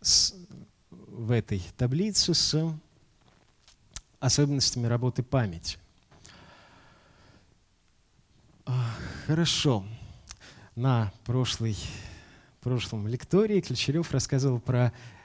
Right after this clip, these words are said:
а, когнитивный диссонанс как ещё один механизм, приводящий к искажению воспоминаний. Что если мы встречаем,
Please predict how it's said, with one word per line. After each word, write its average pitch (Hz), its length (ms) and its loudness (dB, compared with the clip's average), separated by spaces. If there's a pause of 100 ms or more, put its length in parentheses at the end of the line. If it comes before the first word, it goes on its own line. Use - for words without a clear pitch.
(240)
а, 120 160 0
когнитивный 127 640 0
диссонанс 160 600 4
как - 180 2
ещё 175 320 8
один 120 360 2 (160)
механизм, 165 640 4
приводящий 143 600 6
к - 100 -2
искажению 143 640 4
воспоминаний. 143 800 2
Что - 160 0
если 147 240 4
мы 139 160 2
встречаем, 147 1000 2